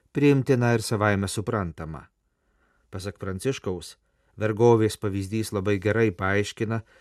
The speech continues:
kad aukštą išsivystymą pasiekusios kultūros kartais gali turėti elementų, taip radikaliai įaugusių į žmonių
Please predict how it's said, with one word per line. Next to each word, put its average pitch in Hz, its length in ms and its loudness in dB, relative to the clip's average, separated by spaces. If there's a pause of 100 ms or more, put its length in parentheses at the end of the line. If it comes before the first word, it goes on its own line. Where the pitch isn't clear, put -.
(120)
kad - 240 -8
aukštą 135 480 -2
išsivystymą 123 720 -4
pasiekusios 113 560 -4
kultūros 120 560 -2
kartais 123 480 -4
gali 117 320 0
turėti 107 480 -2
elementų, 110 680 -2 (640)
taip 123 400 0
radikaliai 113 880 0
įaugusių 107 880 -2
į 95 80 -4
žmonių 104 320 -2